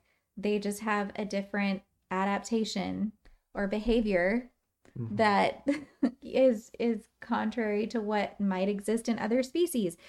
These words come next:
Speaker 1: which we've already established that even chromosomes can be different in other species when it comes to sex determination. So then why are we bringing it up? What does it matter? Why are we bringing it up in comparison to humans? I don't understand where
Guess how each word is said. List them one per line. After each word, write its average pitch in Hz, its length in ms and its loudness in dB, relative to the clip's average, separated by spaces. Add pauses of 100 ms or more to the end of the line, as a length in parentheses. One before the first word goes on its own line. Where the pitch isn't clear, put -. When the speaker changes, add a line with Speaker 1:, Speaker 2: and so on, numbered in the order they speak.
(160)
Speaker 1:
which 202 200 0
we've 190 120 -2
already 233 360 0
established 285 640 0 (260)
that 190 100 -6
even 208 240 0
chromosomes 240 560 -2
can 196 100 -2
be 185 120 -2
different 185 340 -2
in 185 100 -4
other 185 200 -2
species 190 480 -4 (240)
when 196 120 -4
it 196 120 -6
comes 190 160 -4
to 190 80 -8
sex 277 280 -4
determination. 226 640 -2 (200)
So 226 240 0
then 190 260 -2
why 226 220 2
are 320 60 0
we 302 120 -2
bringing 262 360 0
it 214 100 0
up? 202 240 -2 (260)
What 202 320 0
does 294 140 -2
it 277 120 -2
matter? 196 500 -2 (180)
Why 220 520 0
are 233 120 0
we 233 100 2
bringing 226 380 0
it 214 40 -4
up 208 280 -4 (640)
in 220 120 2
comparison 233 580 2
to 226 100 -4
humans? 208 480 -2
I 208 80 0
don't 240 440 4
understand 202 680 0 (360)
where 226 600 2